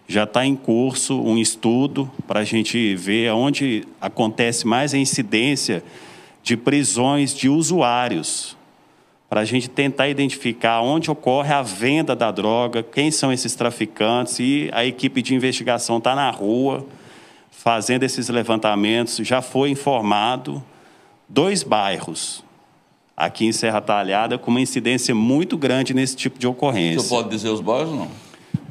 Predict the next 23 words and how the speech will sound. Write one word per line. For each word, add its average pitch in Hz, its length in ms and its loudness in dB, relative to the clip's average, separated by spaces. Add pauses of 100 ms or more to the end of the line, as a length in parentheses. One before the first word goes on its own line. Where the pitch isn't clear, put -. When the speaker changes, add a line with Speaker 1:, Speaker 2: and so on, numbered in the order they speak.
(260)
Speaker 1:
No 143 200 4
momento 165 480 2
Speaker 2:
Não. 170 80 2
Speaker 1:
é 165 280 2
um 151 160 2
Speaker 2:
Eu - 120 -4
Speaker 1:
trabalho 151 380 2
Speaker 2:
desconfio, 151 60 2
Speaker 1:
investigativo. 143 760 2
Speaker 2:
eu 151 100 2
desconfio 170 480 0
que 170 140 0
um 165 200 2
é 175 60 2
o 170 80 -2
bairro 151 320 0
da 139 100 2
Borborema, 131 480 0
baseado 139 380 0
nos 147 100 -2
boletins 131 400 0
de 131 80 0
ocorrência 120 680 -2